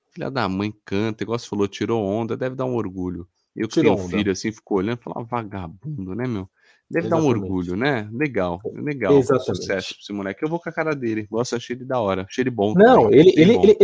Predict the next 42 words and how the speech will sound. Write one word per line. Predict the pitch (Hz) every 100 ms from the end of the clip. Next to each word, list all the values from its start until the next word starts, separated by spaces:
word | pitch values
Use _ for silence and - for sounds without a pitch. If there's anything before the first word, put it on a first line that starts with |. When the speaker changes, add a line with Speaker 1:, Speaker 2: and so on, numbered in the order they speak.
| 208
Speaker 2:
ele | 180
atua, | 190 190 226 285 -
ele | 180 170 - 240 320 320 - 147
atua, | 135 - - 220 277 269 -
meu, | 196 196 120
como | - 170 190
ninguém. | 202 156 120 135 170
Ele, | 175 -
ele | 175
Speaker 1:
Sim. | - -
Speaker 2:
chora | - 175 185 127 107 - _ _ _
com | -
uma | 147
facilidade | - - 143 123 123 139 139
absurda. | 165 - - 123 127 165 208 - _ _ -
Ele | 190
é |
um |
Speaker 1:
Aham. | 247
Speaker 2:
grande | 165 185 233
ator | - - 135 156
pra | 160 143
idade | 127 135 151
dele, | 120 131 127
assim, | 123 135 151
é | 160
um |
grande | 131 123 151 214
ator. | 160 - 117 120 180 - _ _ _ _ -
É, | 127 123 127 113
ele | 135
chegou | - 160
até | 240
a | 170
fazer | 165 180
um |
filme | 180 - 156 151
chamado | - 143 139
O | 139
Segredo | - 135 143 180
de | 160
Davi, | 139 131 107 117 151